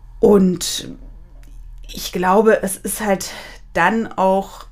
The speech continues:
also es sind so zwei Sachen wichtig. Das eine ist im Alltag schon aufmerksam machen auf gewisse Dinge,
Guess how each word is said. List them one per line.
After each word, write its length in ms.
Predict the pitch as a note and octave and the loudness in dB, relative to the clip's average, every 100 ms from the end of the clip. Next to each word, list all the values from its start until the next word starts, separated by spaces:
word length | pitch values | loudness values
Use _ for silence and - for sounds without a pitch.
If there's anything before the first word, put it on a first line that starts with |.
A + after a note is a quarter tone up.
| - - - - | -20 -20 -20 -4
also 200 | G3 F#3 | -4 -2
es 160 | E3+ - | -2 2
sind 220 | A3+ A#3+ | 2 2
so 100 | G#3+ | 0
zwei 420 | - - F#3+ G3 | -8 -2 2 2
Sachen 500 | G3+ G3 G3+ G3 F3+ | 2 -2 -2 -4 -4
wichtig. 680 | F#3 G#3 - - A#3+ A#3 - | -4 -8 -10 -6 -6 -6 -10
Das 220 | F#3+ F3+ | -12 -10
eine 500 | - F3+ G3 G3+ - | -2 0 0 -2 -4
ist 460 | F#3 F#3 - - - - - - - - - - | -8 -8 -12 -12 -16 -20 -20 -20 -20 -20 -20 -10
im 200 | F#3 F3+ - | -8 -8 -2
Alltag 800 | D#3 F3+ A3 - A3 G3+ G3 | 2 2 0 -4 -4 -4 -4
schon 680 | - - G3 G3 G3 F#3+ F#3 - - _ - | -10 -8 -6 -2 -2 -2 -6 -12 -20 _ -20
aufmerksam 960 | - F3+ G3+ - A#3+ A#3+ A#3+ - A#3+ | -2 0 0 -2 -4 -4 -6 -8 -6
machen 380 | A3+ A#3 - B3+ | -6 -6 -8 -8
auf 180 | A#3 - | -8 -10
gewisse 480 | A3+ G#3+ A#3 - A3 | -12 -2 -2 -2 -10
Dinge, 540 | - A3 A#3 C4 E4+ | -6 -6 -4 -2 -4